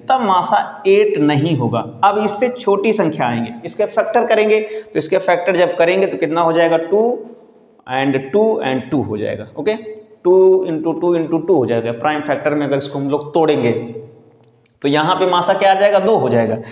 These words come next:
तब क्या करते हैं? इस छोटे के हम लोग फैक्टर करते हैं। छोटे का फैक्टर करेंगे, कितना होगा? प्राइम फैक्टर करेंगे तो ये हो जाएगा। अब देखते हैं फ़ोर से,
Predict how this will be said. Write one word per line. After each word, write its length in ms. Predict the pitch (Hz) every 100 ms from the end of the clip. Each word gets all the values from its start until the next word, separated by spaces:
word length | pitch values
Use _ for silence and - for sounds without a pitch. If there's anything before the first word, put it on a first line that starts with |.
| - - -
तब 100 | 202
क्या 160 | - 220
करते 280 | 214 220 247
हैं? 120 | 233
इस 240 | 247 247
छोटे 460 | - 226 226 233 269
के 180 | 269 269
हम 180 | 233 226
लोग 160 | 233
फैक्टर 320 | 226 196 -
करते 300 | 139 127 117
हैं। 340 | 117 110 - -
छोटे 260 | - 160
का 80 | 196
फैक्टर 280 | 190 - 214
करेंगे, 280 | 220 220 220
कितना 220 | 220 233
होगा? 140 | 233
प्राइम 240 | 226 226 220
फैक्टर 260 | 220 202 214
करेंगे 300 | 220 220 214
तो 100 | 156
ये 140 | 139
हो 120 | 143
जाएगा। 280 | 143 147 143 147 - - - - _ - - - 160
अब 140 | 175
देखते 220 | 196 202
हैं 60 | 214
फ़ोर 280 | - 214 240
से, 220 | 247